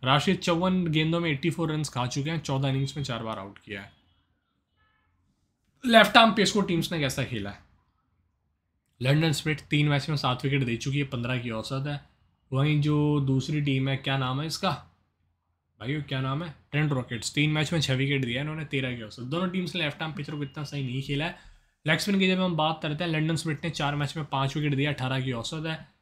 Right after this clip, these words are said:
वहीं ट्रेंट रॉकेट्स ने चार मैच में तीन विकेट दिया, फ़ोर्टी टू की एवरेज है, वन फ़ोर्टी सेवन का स्ट्राइक रेट, काबिल तारीफ है। वेल, शहर को, I mean, लंदन स्पिरिट को दिक्कत आई है लेग स्पिन से। लेफ्ट आर्म ऑर्थोडॉक्स स्पिन up against this team, played very well। ट्रेंट रॉकेट्स दो में तीन विकेट दिया है यार,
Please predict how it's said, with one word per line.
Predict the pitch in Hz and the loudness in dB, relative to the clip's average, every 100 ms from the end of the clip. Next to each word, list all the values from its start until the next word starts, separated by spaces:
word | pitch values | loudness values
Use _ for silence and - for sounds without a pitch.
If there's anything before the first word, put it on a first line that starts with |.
| _ _ | _ _
वहीं | 131 147 147 | -2 0 0
ट्रेंट | 147 151 143 | 2 2 2
रॉकेट्स | 131 139 - | 0 -2 -4
ने | 151 | -2
चार | - 131 131 | 0 0 0
मैच | 135 - | -2 -2
में | 135 | -2
तीन | 147 170 | 0 0
विकेट | 170 160 | 0 0
दिया, | 147 160 | 0 -2
फ़ोर्टी | - 196 190 220 | -4 -6 -2 0
टू | 185 185 | 2 2
की | 175 | 2
एवरेज | 143 139 139 131 | 2 2 2 2
है, | 127 | 0
वन | 127 147 180 | -2 -2 -2
फ़ोर्टी | - 139 139 | -2 -4 -4
सेवन | 139 127 | -4 -4
का | 123 | -6
स्ट्राइक | - 104 101 | -8 -8 -10
रेट, | 101 | -8
काबिल | 156 156 147 | -6 -2 -2
तारीफ | 127 104 104 | -2 -6 -8
है। | 104 95 _ _ | -14 -18 _ _
वेल, | 139 170 | 0 0
शहर | 160 160 151 | 2 -2 0
को, | |
I | 147 143 - - 139 | -2 -4 -10 -4 0
mean, | 131 | 2
लंदन | 147 160 175 | 4 2 2
स्पिरिट | 170 160 | -2 -2
को | 160 | -2
दिक्कत | 139 151 147 | 0 0 0
आई | 139 | 0
है | |
लेग | 147 123 | -2 -4
स्पिन | - 120 117 | -6 -8 -8
से। | 107 - - _ _ _ - | -10 -12 -20 _ _ _ -2
लेफ्ट | 156 - | 0 2
आर्म | 190 185 | 2 2
ऑर्थोडॉक्स | 170 170 180 175 | 0 0 -2 -2
स्पिन | 185 | -4
up | 170 | -4
against | 160 160 165 | -2 -2 -2
this | 160 - | -2 -4
team, | 175 175 165 | -4 -4 -4
played | 151 147 | -2 0
very | 139 135 135 | 2 2 2
well। | 160 175 - _ _ _ _ _ _ _ _ _ _ - | 0 -2 -6 _ _ _ _ _ _ _ _ _ _ -4
ट्रेंट | 196 185 | 0 2
रॉकेट्स | 165 185 185 - 156 | 0 0 -4 -4 -2
दो | 151 | 0
में | 170 175 | 0 0
तीन | 151 165 | -2 -2
विकेट | 160 160 147 | -2 -2 -2
दिया | 123 135 | -2 -2
है | |
यार, | 196 | -4